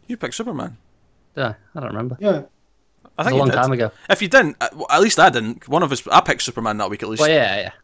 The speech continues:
Speaker 1: So it wasn't unanimous. But the, the point I'm making,
Speaker 2: Well,
Speaker 1: though,
Speaker 2: yeah,
Speaker 1: is that
Speaker 2: that's the
Speaker 1: he
Speaker 2: thing.
Speaker 1: picked
Speaker 2: I don't know what I picked. I feel like I might have picked Trinity.
Speaker 1: But the point is, Matt picked Trinity that week and he picked Superman. I was just making
Speaker 2: Yeah.
Speaker 1: a point. It, it's not important. But, but yeah, what do you think your number one is? Take a guess.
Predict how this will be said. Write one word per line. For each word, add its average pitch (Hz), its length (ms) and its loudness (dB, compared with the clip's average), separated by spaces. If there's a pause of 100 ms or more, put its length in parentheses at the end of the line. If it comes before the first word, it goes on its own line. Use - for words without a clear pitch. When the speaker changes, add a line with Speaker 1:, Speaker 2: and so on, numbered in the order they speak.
Speaker 1:
So - 140 -8
it 127 40 -2
wasn't 139 240 -2
unanimous. 113 600 0 (300)
But 160 100 4
the, 190 80 4
the 185 80 0
point 240 180 6
I'm 151 80 2
making, 156 180 4
Speaker 2:
Well, 190 60 6
Speaker 1:
though, 190 60 6
Speaker 2:
yeah, 175 60 4
Speaker 1:
is 151 40 4
that 151 60 2
Speaker 2:
that's 143 120 -4
the 190 80 -2
Speaker 1:
he - 40 -2
Speaker 2:
thing. 147 80 2
Speaker 1:
picked 131 80 4
Speaker 2:
I 131 60 2
don't 139 180 -2
know 123 100 -2
what 113 180 -2
I 143 80 -2
picked. 104 220 -10
I 117 80 -6
feel 135 220 -4
like 113 120 -4
I 131 120 0
might 131 160 -2
have 98 80 -8
picked - 180 -14
Trinity. 107 320 -14 (380)
Speaker 1:
But 165 200 4
the 190 80 -10
point 233 200 6
is, 127 340 -2
Matt 160 260 4
picked - 200 -2
Trinity 110 240 -2
that 104 200 0
week 107 120 -8
and 113 60 -8
he 110 40 -8
picked - 200 -6
Superman. 107 440 -8
I 160 80 6
was 220 120 6
just 226 100 -2
making 147 200 2
Speaker 2:
Yeah. 104 120 0
Speaker 1:
a - 40 -12
point. 98 200 0
It, 127 100 -4
it's 165 380 -2
not 147 120 2
important. 110 320 -6 (220)
But, 139 300 2 (1080)
but 208 100 -6
yeah, 180 100 6
what 165 80 6
do 170 60 2
you 156 60 -2
think 160 100 -2
your 127 80 -2
number 120 160 -2
one - 180 -10
is? - 180 -12
Take 165 200 2
a 123 40 2
guess. 104 500 -6